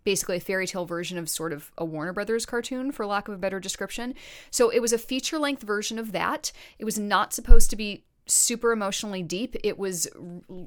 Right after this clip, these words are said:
really creating a new form of cinema. And, um, just the technical aspects at play had never been done before. And I think that we need to look at it a little bit in that context.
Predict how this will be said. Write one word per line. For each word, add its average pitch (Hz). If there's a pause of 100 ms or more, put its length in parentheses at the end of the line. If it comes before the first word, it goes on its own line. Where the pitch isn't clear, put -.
really 233
creating 190 (100)
a 185
new 180
form 170
of 156
cinema. 101 (500)
And, 165 (100)
um, 156
just -
the 196
technical 202
aspects 175
at -
play 165
had 165
never 165
been 165
done 160
before. 185
And 160
I 175
think 196
that 175
we 185
need 180
to 190
look 170
at 175
it 170
a 165
little 160
bit 156
in 165
that 156 (240)
context. -